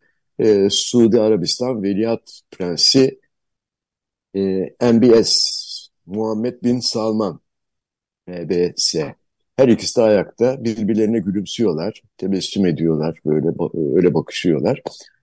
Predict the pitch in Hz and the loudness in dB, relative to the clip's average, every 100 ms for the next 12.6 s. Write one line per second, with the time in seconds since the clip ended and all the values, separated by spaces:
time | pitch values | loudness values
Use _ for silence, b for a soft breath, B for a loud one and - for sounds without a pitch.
0 | _ _ 127 - 156 170 226 - 131 - | _ _ -4 2 2 2 0 -4 -4 0
1 | 151 156 131 131 - 127 131 123 127 107 | 2 2 2 0 -2 -4 -2 0 0 -2
2 | 135 120 143 120 127 202 135 143 139 139 | -4 -2 -2 -2 -2 -4 -4 -2 -4 -6
3 | - 160 - 135 117 92 120 120 120 b | -10 -6 0 0 0 0 0 0 -4 b
4 | b _ 117 120 - - 120 123 107 131 | b _ -6 -6 -4 0 0 2 0 0
5 | 123 113 117 - 120 127 123 98 90 104 | -2 -4 -6 -4 -2 0 -2 -4 -6 -6
6 | 98 92 87 80 98 101 98 95 92 90 | -4 -6 -8 -6 -2 0 0 -2 -8 -6
7 | 123 151 _ 85 - 135 - 127 - - | -6 -6 _ -8 2 2 4 0 0 2
8 | 113 110 - 131 120 123 131 92 101 117 | 4 4 4 2 4 4 2 0 -2 -2
9 | - - 95 95 90 - 90 92 131 202 | -4 -4 -2 -2 -4 -8 -8 -4 -6 -6
10 | b b b - 135 135 135 165 - - | b b b -6 -2 0 0 -2 -2 -4
11 | 117 135 185 _ 156 156 - 135 139 139 | -2 -2 -4 _ -2 -2 -2 -2 -2 -4
12 | 160 208 123 123 123 180 | -6 -8 -4 -2 -2 -4